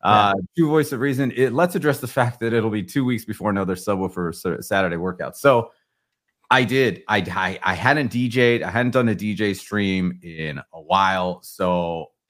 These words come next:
Speaker 1: I started off with, uh, three hours, and I ended up D J'ing for six hours on Saturday. So, yeah, it was pretty, it was pretty awesome. True Voice of Reason was there.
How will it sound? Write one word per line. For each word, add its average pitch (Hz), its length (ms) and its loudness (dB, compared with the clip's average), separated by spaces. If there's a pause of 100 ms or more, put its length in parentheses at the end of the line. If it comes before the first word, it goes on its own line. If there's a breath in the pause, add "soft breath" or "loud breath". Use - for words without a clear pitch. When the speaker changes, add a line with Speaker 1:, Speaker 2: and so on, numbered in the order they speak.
(180)
Speaker 1:
I 101 300 2
started 110 440 2
off 107 400 2
with, 90 340 -6
uh, 87 340 0 (300)
three 117 280 2
hours, 117 580 2
and 101 400 0
I 117 80 4
ended 165 160 2
up 185 100 0
D 170 160 -2
J'ing 160 220 0
for - 100 -6
six 139 300 -4
hours 113 320 2
on 85 140 -6
Saturday. 65 400 -8 (840)
So, 92 520 0 (600)
yeah, 104 300 -4 (760)
it 127 60 4
was 120 160 2
pretty, 120 340 2
it 117 60 -4
was 117 140 -2
pretty 131 180 2
awesome. 107 280 4
True 139 160 -2
Voice 131 200 0
of 120 100 -4
Reason 131 280 2
was 117 100 0
there. 120 240 -2